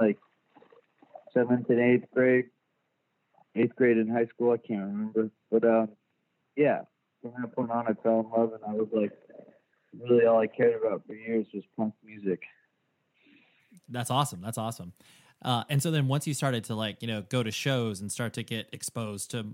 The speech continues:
Speaker 2: m-, more stuff beyond just the, you know, Epitaph and, and Fat Records stuff, um, did, were you immediately kind of, like, taken by the scene and started to go to as many shows as possible, or did you kinda have to, like, you know,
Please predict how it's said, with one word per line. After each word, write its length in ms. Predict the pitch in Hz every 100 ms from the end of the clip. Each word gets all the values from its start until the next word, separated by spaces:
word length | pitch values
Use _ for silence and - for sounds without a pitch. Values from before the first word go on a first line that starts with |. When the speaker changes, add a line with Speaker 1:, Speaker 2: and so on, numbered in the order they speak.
| -
Speaker 2:
m-, 140 | 123 113 _ 110 - -
more 400 | 127 127 127 123
stuff 400 | 110 - 127 110
beyond 400 | 127 113 110 107
just 220 | 113 98
the, 180 | 113 107
you 80 | 113
know, 80 | 107
Epitaph 500 | 113 110 113 104 104
and, 240 | 101 98
and 240 | - 107 98
Fat 200 | 120 98
Records 500 | 113 113 107 92 -
stuff, 460 | - - 110 104 - - - -
um, 360 | 117 110 101 107 _ _ - 127
did, 240 | 127 135
were 80 | 139
you 180 | 131 131
immediately 560 | 113 127 123 127 117
kind 200 | 110 120
of, 120 | 107 104
like, 260 | 104 -
taken 460 | - 139 135 156 147
by 160 | 147
the 100 | 151
scene 320 | 147 165 160 165
and 100 | 113
started 300 | 127 107 101
to 80 |
go 160 | 107 113
to 80 | 107
as 140 | 101
many 160 | 110 110
shows 260 | - 113
as 80 | 104
possible, 440 | - 117 120 135 131
or 200 | 107 110
did 180 | 104
you 100 | -
kinda 220 | 107 113 104
have 220 | 104 101
to, 80 | 101
like, 240 | 101 98
you 100 | 131
know, 180 | 104 92